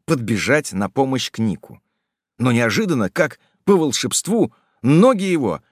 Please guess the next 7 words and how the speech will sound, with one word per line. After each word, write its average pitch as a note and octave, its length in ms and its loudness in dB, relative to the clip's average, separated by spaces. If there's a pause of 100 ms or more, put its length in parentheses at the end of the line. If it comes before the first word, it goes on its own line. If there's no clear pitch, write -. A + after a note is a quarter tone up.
(120)
высвободились. A#2 920 0 (600)
Он F3 180 4
с - 160 -2
трепетом E3+ 560 2
подбежал B2 480 0
к - 120 -10
Нику, C#3+ 380 -6